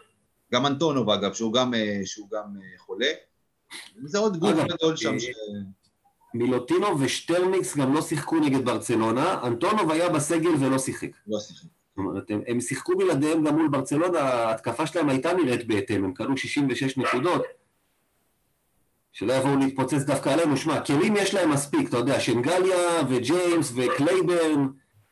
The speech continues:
Speaker 2: יש את האקט שנותן את המכות, אה,
Speaker 1: אגב, גם קלייבורן היה חושך.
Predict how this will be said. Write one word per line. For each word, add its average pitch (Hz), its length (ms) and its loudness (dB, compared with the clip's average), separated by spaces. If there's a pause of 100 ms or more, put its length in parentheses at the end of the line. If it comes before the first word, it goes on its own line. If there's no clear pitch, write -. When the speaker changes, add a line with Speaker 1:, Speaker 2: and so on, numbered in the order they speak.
(220)
Speaker 2:
יש 123 180 0
את - 120 0
האקט 170 340 0
שנותן 131 380 0
את - 80 -4
המכות, 147 800 0 (100)
אה, 113 760 0 (200)
Speaker 1:
אגב, 120 160 2
גם 117 100 2
קלייבורן 135 400 0
היה 104 120 2
חושך. - 580 -6